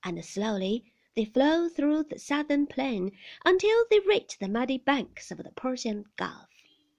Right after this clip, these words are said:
They perform a very useful service. They turn the arid regions of Western Asia into a fertile garden. The valley of the Nile had attracted people because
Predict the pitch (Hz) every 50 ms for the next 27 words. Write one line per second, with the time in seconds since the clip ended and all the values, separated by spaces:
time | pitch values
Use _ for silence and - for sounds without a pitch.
0 | _ _ _ _ _ _ _ _ _ _ _ - - 254 247 - 285 - - 339
1 | 359 294 190 175 - - 156 - 196 196 202 220 233 - 220 254 262 247 - -
2 | - 220 214 - 247 254 247 - - - - - _ _ _ _ _ _ _ _
3 | _ - 208 202 - 233 240 262 285 302 294 294 - - _ - 240 269 294 302
4 | 311 302 294 277 254 294 285 277 - 262 254 254 240 233 226 214 - - 196 196
5 | 220 214 - - 220 208 202 - - 185 175 - - - - - - _ _ _
6 | _ _ _ _ - 175 170 170 - - - 151 151 _ - 220 233 240 240 -
7 | - - 170 196 - - _ _ - - 165 170 165 165 160 _ - - - -
8 | _ _ _ _ _ _ _ _ _ _ _ _ _ _ _ _ _ - - -
9 | - 311 359 403 440 466 480 466 453 415 427 403 370 349 370 359 247 170 160 -
10 | - 170 - _ - - _ - 226 226 220 - 226 240 240 - - 339 392 359
11 | - - - - - - 226 196 185 - - - - - - - - 151 127 143
12 | 165 -